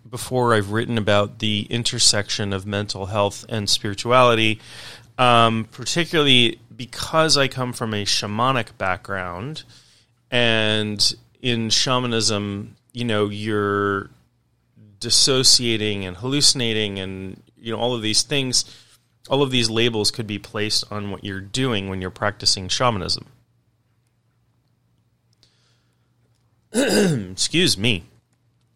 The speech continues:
It's early morning here. Um, my clock says six thirty-four A M, but it is really my, biologically, <laughs> we just cr-, crossed daylight savings, and so, uh, it's five thirty-four.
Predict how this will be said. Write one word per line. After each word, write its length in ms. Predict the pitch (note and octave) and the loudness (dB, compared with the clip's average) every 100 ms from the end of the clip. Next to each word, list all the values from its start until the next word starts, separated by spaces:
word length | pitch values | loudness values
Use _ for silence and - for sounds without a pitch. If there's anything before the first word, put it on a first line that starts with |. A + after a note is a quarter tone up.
| _ - - _ | _ -18 -18 _
It's 180 | A2+ C3 | 0 4
early 220 | C#3 A#2 | 4 4
morning 340 | G#2 G2+ G2+ | 2 0 -2
here. 260 | G2 - - | -6 -8 -2
Um, 440 | - G#2+ F#2+ F#2 F#2+ _ _ _ _ - - - - _ _ _ _ _ | 2 4 2 0 -8 _ _ _ _ -20 -20 -20 -20 _ _ _ _ _
my 200 | - G2+ | -6 -6
clock 320 | G2 C#3 D#3 | -2 0 2
says 200 | - G#2 | 0 2
six 340 | G2 - B2 - | 4 4 4 0
thirty-four 840 | - G2 F#2 - - G#2 F#2 G#2+ - _ _ | 0 -2 -2 -4 -2 -2 -2 -10 -12 _ _
A 160 | G2 F#2 | -4 -4
M, 400 | E2+ A#2 D3 C3 G#2+ | -4 -4 -4 -10 -2
but 260 | F#2+ F2+ - | 0 0 -2
it 140 | G#2 | -2
is 180 | G2+ F#2+ | 0 0
really 320 | G2+ A2 G2+ | 0 2 2
my, 200 | G2 F#2 | 2 -2
biologically, 960 | - G#2 A2 F#2+ G2+ A#2 G#2+ - G2+ B2+ - | -4 -2 0 4 4 4 2 -2 -2 -4 -8
<laughs> 140 | D3+ - | -14 -4
we 100 | F3+ | 2
just 460 | - - F3 - | 4 4 4 4
cr-, 300 | - - - - - - - | 0 -6 -8 -8 -16 -18 2
crossed 340 | D#3+ D3 - | 6 6 4
daylight 340 | C#3 B2+ A#2 | 4 4 4
savings, 540 | - C#3 C3 A#2+ A2 A2 | 4 4 4 4 2 0
and 160 | G#2 | 2
so, 560 | - - G#2+ G#2+ G2+ G2+ | 4 6 6 4 4 2
uh, 340 | - G#2 G2+ F#2+ | 2 4 4 4
it's 180 | - - | 0 -4
five 380 | - F#2+ G2+ | 0 4 4
thirty-four. 760 | - G2+ G2 G2 - G2 C2+ G2 | 2 -2 0 -2 -4 -2 -2 -4